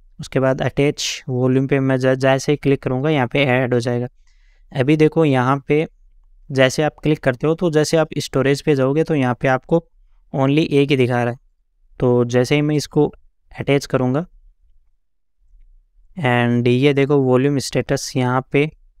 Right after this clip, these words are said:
in use आ रहा है। ओके, तो मैं इसको भी थोड़ा रिफ्रेश कर लेता हूँ and इसको सिलेक्ट किया, स्टोरेज पे गया and यहाँ पे देखो दो वॉल्यूम यहाँ पे ऐड है। तो ये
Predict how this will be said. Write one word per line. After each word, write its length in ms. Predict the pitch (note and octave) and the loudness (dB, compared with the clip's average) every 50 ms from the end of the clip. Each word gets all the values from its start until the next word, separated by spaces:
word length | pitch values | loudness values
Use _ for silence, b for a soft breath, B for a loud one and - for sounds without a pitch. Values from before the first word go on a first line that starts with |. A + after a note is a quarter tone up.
| - - - - | -20 -20 -20 -10
in 160 | - D3 C#3+ C#3 C3 | -4 0 2 2 4
use 200 | B2+ B2 A#2+ B2 | 2 2 2 2
आ 100 | A#2 A2+ | 0 0
रहा 120 | A#2 A#2+ | -2 -4
है। 60 | A#2+ - _ _ _ - F#3+ | -8 -12 _ _ _ -14 -14
ओके, 220 | D3 - - E3 - - _ _ _ _ _ _ _ _ _ _ _ _ | -10 -6 -4 -6 -6 -6 _ _ _ _ _ _ _ _ _ _ _ _
तो 80 | - C3+ | -4 -2
मैं 160 | C3 C#3 C#3 | 0 0 0
इसको 360 | C#3+ - C#3 - - - C#3+ | 0 -2 -6 -10 -4 -4 -4
भी 80 | C3 C3+ - | -4 -2 -2
थोड़ा 160 | C3+ B2+ C3 | -2 0 0
रिफ्रेश 400 | B2+ B2+ B2 - - C#3 C3+ - | 0 0 -2 -2 -2 -2 -2 -2
कर 160 | - - C#3 C3+ | -2 -2 0 0
लेता 260 | C3 C3+ B2+ - B2+ | 2 0 -2 -4 -8
हूँ 160 | C3 D3+ E3+ F3 - - - B2+ | -12 -12 -14 -16 -20 -14 -8 -6
and 380 | B2 A#2+ A#2+ A#2+ B2 A#2+ D3+ - - - | -4 -2 0 0 0 -2 -2 -6 -8 -12
इसको 260 | F#3+ - - - B2+ | -12 -12 -6 -6 -6
सिलेक्ट 360 | - - C3+ C3+ D3 D3+ - | -6 -2 -2 -2 -2 -2 -4
किया, 280 | - - D3+ D3 D3+ D3 - _ _ _ _ _ _ _ _ _ _ | -4 -4 -4 -4 -4 -8 -14 _ _ _ _ _ _ _ _ _ _
स्टोरेज 480 | - C3+ - - C3+ B2+ B2+ C#3 C#3+ C#3 | -12 -12 -6 -2 0 2 2 2 0 0
पे 160 | - D3+ D3 C3+ | 0 0 0 2
गया 240 | C#3+ C#3+ D3 C#3+ - _ _ _ _ _ | 0 -2 -4 -6 -12 _ _ _ _ _
and 200 | E3 C3 B2+ B2+ | -4 -2 0 2
यहाँ 260 | B2 B2 B2 C3+ C#3 C3+ | 2 0 2 0 0 0
पे 140 | - C#3+ | 0 0
देखो 320 | B2+ B2+ B2 - E3 F3 - _ _ _ _ _ _ _ _ _ - | 0 0 0 -2 -4 -6 -6 _ _ _ _ _ _ _ _ _ -4
दो 220 | C#3 C3 C3 C#3 | -2 0 2 2
वॉल्यूम 360 | C3+ C3 C3+ C3+ C#3+ C#3+ C3+ | 2 2 2 2 2 2 2
यहाँ 160 | B2+ A#2+ A#2+ A2+ | 2 0 0 0
पे 180 | - D#3+ - - | 0 -2 -2 0
ऐड 240 | D3+ C3+ B2+ B2+ B2 | 0 0 0 0 -2
है। 140 | A#2+ A#2 A#2+ - _ _ _ _ _ _ _ _ _ _ _ _ | -4 -6 -8 -12 _ _ _ _ _ _ _ _ _ _ _ _
तो 120 | C#3+ C#3 C3+ | 2 2 2
ये 300 | C3+ C#3 D#3 E3+ F3+ - | 2 2 2 2 2 2